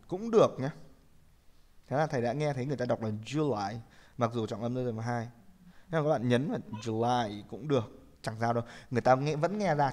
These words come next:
chắc chắn khẳng định là nghe ra luôn, bởi vì thực ra là thầy đi phiên dịch nhưng mà thầy nói người ta cũng <laughs> vẫn nghe ra, chưa thấy ai kh-, hỏi lại đâu. Chứ có những cái từ nhất định mà mình nói, mình nghĩ là người ta hiểu nhưng người ta hỏi lại thì là người ta sẽ không hiểu.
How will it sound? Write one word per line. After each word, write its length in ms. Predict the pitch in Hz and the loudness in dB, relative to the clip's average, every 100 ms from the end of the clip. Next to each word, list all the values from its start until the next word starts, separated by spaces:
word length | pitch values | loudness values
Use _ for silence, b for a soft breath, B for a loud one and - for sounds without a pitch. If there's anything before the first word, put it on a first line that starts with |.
| - | 0
chắc 220 | - - | -4 -2
chắn 220 | 135 160 - | -4 -4 -4
khẳng 180 | 110 | -4
định 160 | 117 120 | -4 -4
là 60 | 117 | -2
nghe 200 | 123 131 | 0 4
ra 140 | 135 | 4
luôn, 180 | 139 127 | 4 2
bởi 120 | 104 | 0
vì 120 | 113 | -2
thực 180 | - 104 | -6 -8
ra 160 | 123 113 | -8 -8
là 120 | 107 b b b | -10 b b b
thầy 200 | - 110 | -4 -2
đi 100 | 117 | -2
phiên 180 | 120 131 | -4 -4
dịch 120 | 123 - | -4 -4
nhưng 120 | 123 | -6
mà 120 | 113 - - - | -6 -8 -14 -6
thầy 140 | 110 | -4
nói 240 | 104 107 135 | -4 -4 -4
người 100 | 120 | -6
ta 120 | 120 | -6
cũng 120 | 131 | -4
<laughs> 160 | 117 151 | -4 0
vẫn 140 | 156 139 | -2 0
nghe 160 | 135 120 | -2 -2
ra, 140 | 120 | -4
chưa 200 | - 135 | -2 -2
thấy 140 | 127 | 0
ai 240 | 117 131 123 | 0 -2 -4
kh-, 320 | - - 131 - | -10 -16 -16 -16
hỏi 260 | - 107 | -12 -6
lại 220 | 113 82 | -6 -6
đâu. 100 | 120 - b b b b - | -8 -10 b b b b -4
Chứ 100 | 127 127 | 0 4
có 80 | |
những 160 | 123 180 | 4 2
cái 100 | 208 | -2
từ 140 | 151 127 | 0 0
nhất 180 | 156 185 | -2 -2
định 180 | 143 120 | -2 -2
mà 80 | |
mình 220 | 117 117 113 | -4 -4 -2
nói, 260 | 117 170 277 | -2 -4 -4
mình 180 | 135 | -4
nghĩ 140 | 175 233 | -4 -4
là 100 | 160 | -6
người 100 | 127 | -4
ta 120 | 131 | -4
hiểu 240 | 135 113 110 | -2 -4 -4
nhưng 140 | 131 | -4
người 100 | 123 | -4
ta 220 | - 123 117 | 0 -2 0
hỏi 180 | 120 107 | -2 2
lại 280 | - 110 - | 2 0 -8
thì 80 | 120 | -8
là 120 | 113 | -8
người 160 | 113 110 | -8 -10
ta 160 | 123 | -8
sẽ 120 | 117 - | -8 -8
không 180 | 135 | -4
hiểu. 220 | 120 101 | -4 -4